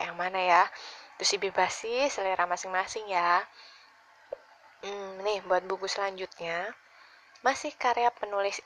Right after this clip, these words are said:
Indonesia lagi ya. Buku ini sih menurut aku bagus. Judulnya You Are Invited. Pengarangnya Keisha Evi Widiaji. Penerbitnya adalah Grasindo.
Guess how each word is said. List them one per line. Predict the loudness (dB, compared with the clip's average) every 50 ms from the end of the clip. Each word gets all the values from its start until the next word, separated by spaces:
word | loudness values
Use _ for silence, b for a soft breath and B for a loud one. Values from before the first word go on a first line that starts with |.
| -10 -8
Indonesia | -4 0 0 0 -2 -2 -6 -2 0 2 4
lagi | 4 4 4 2 0 2 2
ya. | 4 6 6 4 4 2 -2 -12 -18 -20 -18 -12
Buku | -10 -8 -6 -4 0 0 0
ini | 0 0 -2 -2 -4 -4
sih | -2 -2 -2 -2 -2 -4 -4
menurut | -2 0 0 0 2 2
aku | 0 2 6 8 8 8 8 8 6 4 2 0 -6 -16 -20 -10 -2 0
bagus. | 2 2 2 0 -2 -2 -4 -6 -12 -18 -20 B B B B B B B B B B B B B B B -20 -20 -20 -16
Judulnya | -10 -8 -8 -6 -4 -4 -4 0 2 4 6 6 6 4 2 0 -6 -14 -8
You | -2 4 6
Are | 8 8 8 6 4
Invited. | 0 -4 -6 -6 -6 0 2 2 2 2 0 -4 -8 -8 -8 -10 -20 -20 -20 -20 B B B B B B B B B B _ _ _ -20 -20 -18 -6 -2 0
Pengarangnya | 0 2 2 0 0 0 -4 -6 -4 -2 0 2 2 0 0 -2
Keisha | -2 -2 -2 0 0 2 4 6 6 6 6
Evi | 6 4 4 2 0 -4 -8 -8 -8 -8 -10
Widiaji. | -10 -12 -10 -8 -6 -2 -2 -2 -2 -2 -4 -6 -8 -8 -6 -8 -10 -10 -12 -20 -20 -20 B B B B B B -20 -20 -14 -8
Penerbitnya | -6 -4 -2 -2 -4 -4 -4 -8 -8 -6 -2 -2 0 0
adalah | 0 -2 -2 -4 -2
Grasindo. | -2 -4 -4 -4 -6 -12 -12 -10 -8 -8 -8 -8 -10